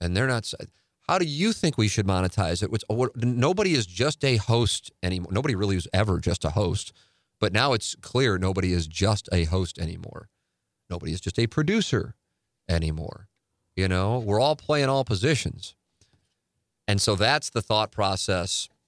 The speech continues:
that I have, and that's certainly what I would ask. I'd love to hear people, you know, because people are going into this new frontier and what their experiences have been. Uh, that's what fascinates me.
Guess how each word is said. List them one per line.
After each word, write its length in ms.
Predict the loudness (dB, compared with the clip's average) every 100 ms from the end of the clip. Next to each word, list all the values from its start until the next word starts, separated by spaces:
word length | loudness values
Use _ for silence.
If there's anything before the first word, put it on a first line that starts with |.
| _
that 160 | -2 0
I 200 | 2 2
have, 340 | 2 0 0
and 80 | 0
that's 180 | 0 0
certainly 680 | 0 2 2 2 2 2 0
what 200 | 0 2
I 120 | 4
would 120 | 2 2
ask. 320 | 0 -2 0
I'd 140 | 0
love 260 | 2 0 0
to 60 |
hear 160 | -2 -2
people, 420 | -2 -4 -2 -4 -2
you 140 | 0
know, 220 | 0 -2
because 460 | -4 -2 -2 -4 -8 -14 _ -4
people 300 | -2 0 0
are 140 | 0 -2 _ _ 0
going 260 | 2 4
into 140 | 2 0
this 200 | 0 2
new 220 | 2 2
frontier 560 | 2 0 0 0 0
and 100 | 2
what 120 | 0 0
their 180 | 0
experiences 680 | 0 -2 0 0 0 -2 -6
have 140 | -6 0
been. 300 | 0 0 -6 _ _ _ _
Uh, 220 | 0 2
that's 320 | 4 2 2
what 80 | -2
fascinates 800 | 0 2 2 0 -2 -2 -6 -8 _ _ -4
me. 260 | 0 0